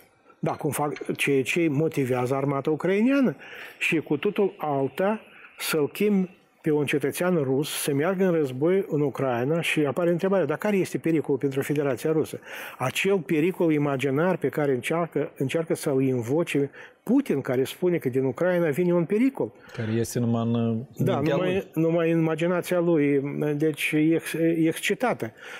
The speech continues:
Speaker 1: Dar un cetățean simplu rus nu simte această, nu vede această, acest pericol.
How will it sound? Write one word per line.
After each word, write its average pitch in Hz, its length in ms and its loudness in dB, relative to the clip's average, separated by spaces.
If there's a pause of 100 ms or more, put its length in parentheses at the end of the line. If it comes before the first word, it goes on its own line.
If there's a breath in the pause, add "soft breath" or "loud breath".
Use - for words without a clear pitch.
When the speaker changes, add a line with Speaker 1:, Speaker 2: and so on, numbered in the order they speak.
(100)
Speaker 1:
Dar 147 480 0 (280 loud breath)
un 170 140 0
cetățean 165 460 -2
simplu 196 420 0
rus 208 300 0
nu 262 240 4
simte 147 520 0
această, 120 540 -4 (520)
nu 165 160 2
vede 202 640 2
această, 135 640 -2
acest 127 300 -2
pericol. 196 460 -2